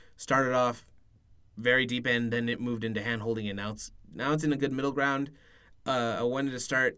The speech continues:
with the series this time that started in the deep end, like, uh, the Fallout series, um, or the Elder Scrolls, which you, you're basically thrown into the world, and the older games were text-based adventures or very, very graphic light.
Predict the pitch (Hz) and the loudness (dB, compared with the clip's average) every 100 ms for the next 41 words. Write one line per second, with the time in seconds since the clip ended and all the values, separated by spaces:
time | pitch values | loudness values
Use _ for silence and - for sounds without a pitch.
0 | - 135 107 - 143 131 107 143 156 139 | -6 -8 -6 0 0 0 -2 -4 -2 0
1 | 135 120 113 107 - - _ - - 170 | 0 0 0 -2 -4 -16 _ -16 -2 6
2 | 208 175 135 117 113 110 110 107 123 123 | 6 6 0 0 -4 -2 -4 -4 -2 -2
3 | 107 113 107 101 98 107 151 175 117 101 | -2 -2 -2 -4 -6 -4 2 4 2 -2
4 | 110 101 101 95 - - - _ _ 123 | -6 -6 -6 -8 -14 -20 -20 _ _ -6
5 | 117 107 104 107 - _ - 131 131 123 | -6 -4 -6 -8 -14 _ -8 -4 2 2
6 | 117 113 117 123 139 117 - 101 98 - | 2 0 -2 -2 -2 -4 -6 -8 -8 -14
7 | - - - _ 127 135 135 - - 95 | -20 -20 -20 _ -2 0 0 -4 -10 -12
8 | 101 104 - - 135 139 - - 156 165 | -8 -8 -10 -12 -8 -8 -10 -6 0 2
9 | 156 143 135 139 135 123 113 120 117 110 | 2 0 0 0 -2 -4 0 2 4 2
10 | 110 107 98 - _ - - - - 131 | -2 -4 -6 -14 _ -20 -20 -20 -6 -2
11 | 143 165 180 170 180 147 139 110 - 147 | 2 2 2 2 0 2 0 0 -2 -2
12 | - 160 165 160 - - - 151 160 170 | 2 2 4 -2 -10 -18 -8 0 0 2
13 | 180 156 123 113 107 101 - - 120 120 | -2 2 2 2 0 -2 -6 -14 -4 2
14 | 127 123 117 107 104 123 117 113 113 113 | 2 2 -2 -6 -2 -2 0 -2 -2 -6
15 | - 101 113 147 | -8 -4 -2 -4